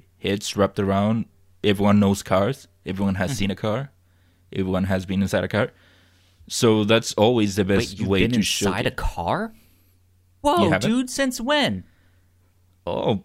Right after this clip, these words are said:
Speaker 1: pff, every
Speaker 2: <laughs> Kidding.
Speaker 1: day. I live inside one.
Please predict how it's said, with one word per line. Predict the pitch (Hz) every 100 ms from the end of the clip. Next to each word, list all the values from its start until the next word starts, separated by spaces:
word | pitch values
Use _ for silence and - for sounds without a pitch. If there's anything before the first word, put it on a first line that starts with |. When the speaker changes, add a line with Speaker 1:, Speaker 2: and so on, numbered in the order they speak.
| _
Speaker 1:
pff, | - - - - _ - - -
every | 90 95
Speaker 2:
<laughs> | 92
Kidding. | - 95 151 107
Speaker 1:
day. | 98 - 254 311 - 330 - 277 - -
I | - 101
live | 92 135
inside | 151 101 87
one. | 90